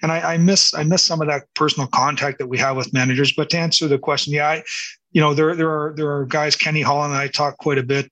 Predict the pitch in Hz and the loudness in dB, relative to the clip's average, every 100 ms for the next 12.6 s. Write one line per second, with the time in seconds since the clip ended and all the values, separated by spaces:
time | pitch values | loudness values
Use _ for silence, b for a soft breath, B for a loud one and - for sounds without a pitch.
0 | - 139 135 123 B B B 127 127 123 | 0 2 0 -4 B B B -2 0 2
1 | 120 127 165 185 160 143 131 127 170 147 | 0 -2 -4 -2 2 2 2 0 0 0
2 | - 156 156 156 143 139 135 135 139 139 | 2 0 0 -2 -2 0 0 0 0 -2
3 | 131 135 135 131 123 127 131 139 127 135 | -2 -2 -2 -2 -4 -4 -2 -2 0 0
4 | 131 131 127 131 143 143 143 175 170 165 | 0 0 0 0 0 0 0 4 2 2
5 | B B 151 139 175 165 147 147 147 147 | B B -2 2 2 4 2 0 0 -2
6 | 139 139 131 - 143 127 131 135 143 139 | -2 -4 -2 -2 -2 0 0 2 2 0
7 | 127 156 151 147 147 139 123 135 135 131 | -4 -6 -2 2 4 4 4 2 0 0
8 | 135 139 135 143 143 - - 143 139 135 | 0 0 -2 -2 -2 0 0 0 2 2
9 | 139 - 135 127 131 131 131 135 135 131 | 2 -2 -6 -4 -2 0 0 2 0 0
10 | B B B B B B - 370 208 - | B B B B B B -14 -4 -4 -4
11 | _ _ _ - 160 147 147 156 156 143 | _ _ _ 0 2 2 2 0 -2 0
12 | 143 143 143 143 135 | 0 0 -2 -2 -2